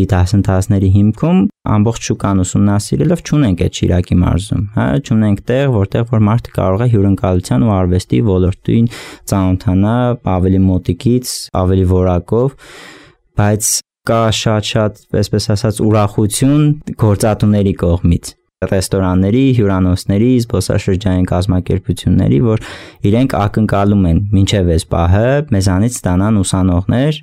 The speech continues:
ովքեր որ արդեն վերապատրաստված են։ Այսինքն պահանջարկը միանշանակ կա, առաջարկը փորձում ենք ձևակերպել ու քիչ-քիչ քայլերով առաջ ենք գնում։ Հիմա այս պահին ունենք արդեն, օրինակ,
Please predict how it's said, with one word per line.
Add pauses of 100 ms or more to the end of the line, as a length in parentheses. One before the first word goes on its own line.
(120)
ովքեր
որ
արդեն
վերապատրաստված
են։ (760)
Այսինքն (360)
պահանջարկը
միանշանակ (120)
կա, (400)
առաջարկը (100)
փորձում
ենք
ձևակերպել (540)
ու (120)
քիչ-քիչ
քայլերով
առաջ
ենք
գնում։ (420)
Հիմա
այս
պահին
ունենք
արդեն,
օրինակ,